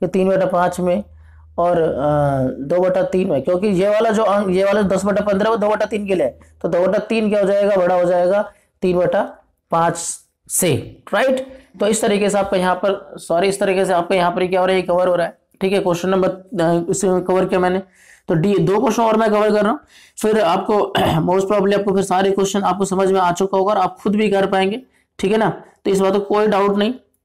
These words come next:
और अगर कोई भी दिक्कत होती है तो बेटा फिर आपको कमेंट में लिखना है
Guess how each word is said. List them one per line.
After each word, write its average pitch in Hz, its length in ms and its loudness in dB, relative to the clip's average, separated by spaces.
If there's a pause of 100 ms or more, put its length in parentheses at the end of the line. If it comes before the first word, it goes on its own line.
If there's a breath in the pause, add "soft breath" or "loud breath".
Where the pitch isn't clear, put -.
(480)
और 208 100 0
अगर 233 180 2
कोई 226 180 -2
भी 214 120 2
दिक्कत 196 340 0
होती 202 140 2
है 202 80 2
तो 202 60 2
बेटा 202 180 2
फिर 202 160 2
आपको 190 160 2
कमेंट 190 380 0
में 190 140 2
लिखना 185 300 2
है 190 200 0